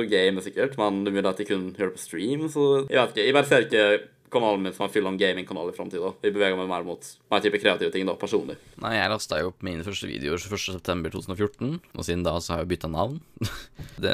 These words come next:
Speaker 2: noe av grunnen var jo litt for at det var veldig gamingbasert også, for så vidt, med plays på slutten. Jeg vet ikke hvor, eh, kanalen min kommer til å være, om jeg kommer til å være noe aktiv da, eller noe sånt som tid, men jeg vet ikke. Men, eh, hvis det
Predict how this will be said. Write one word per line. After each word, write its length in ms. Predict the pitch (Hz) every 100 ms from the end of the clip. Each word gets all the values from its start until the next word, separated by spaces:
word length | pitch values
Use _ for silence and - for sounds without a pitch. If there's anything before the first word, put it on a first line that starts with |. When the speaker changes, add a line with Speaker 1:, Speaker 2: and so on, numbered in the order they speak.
| 92
Speaker 2:
noe 240 | 98 95
av 60 | 95
grunnen 240 | 92 92
var 160 | 87 82
jo 80 | 85
litt 160 | 80
for 120 | - 87
at 80 | -
det 80 |
var 80 | 67 55
veldig 180 | 52 50
gamingbasert 640 | 50 67 69 71 - 80 80
også, 220 | 87 -
for 80 | 90
så 80 | 87
vidt, 160 | 87
med 160 | 87 82
plays 320 | 85 90 104
på 80 | - 113
slutten. 320 | 110 131 143
Jeg 160 | - -
vet 160 | 95
ikke 140 | - 120 98
hvor, 240 | 98 92 92 95
eh, 160 | 95 95 -
kanalen 380 | 110 90 80 82
min 20 | 98
kommer 160 | 90
til 80 | 95
å 60 | 98
være, 240 | 98 87
om 80 | 85
jeg 80 | 92
kommer 140 | 90
til 20 | 87
å 40 |
være 80 | 87
noe 100 | 85 -
aktiv 320 | - 85 85
da, 120 | 85 82 82
eller 160 | 80 -
noe 80 |
sånt 320 | 87 87 - -
som 160 | 87 85 87 -
tid, 380 | - 92 107 -
men 160 | 101 95
jeg 80 | 92
vet 80 | -
ikke. 160 | 107 - 92
Men, 160 | 92 92 92
eh, 160 | 90 90
hvis 220 | 90 -
det 80 | 98